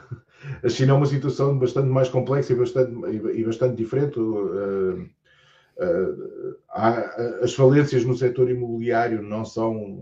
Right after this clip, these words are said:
uma, uma, um problema pontual, são um, um problema sistémico. O, o governo chinês,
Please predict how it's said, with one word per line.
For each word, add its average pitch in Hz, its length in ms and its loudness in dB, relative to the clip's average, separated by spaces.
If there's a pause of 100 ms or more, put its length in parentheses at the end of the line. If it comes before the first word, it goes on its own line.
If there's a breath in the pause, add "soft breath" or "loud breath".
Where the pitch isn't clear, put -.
(440)
uma, 98 280 -12 (140)
uma, - 360 -16 (500)
um 101 120 -20
problema 113 480 -2
pontual, 123 540 -4
são 107 240 -6
um, 101 340 -10
um 98 80 -20
problema 101 460 -6
sistémico. 120 580 -6 (460 loud breath)
O, 98 640 -8
o 95 40 -14
governo 120 360 8
chinês, 127 760 -4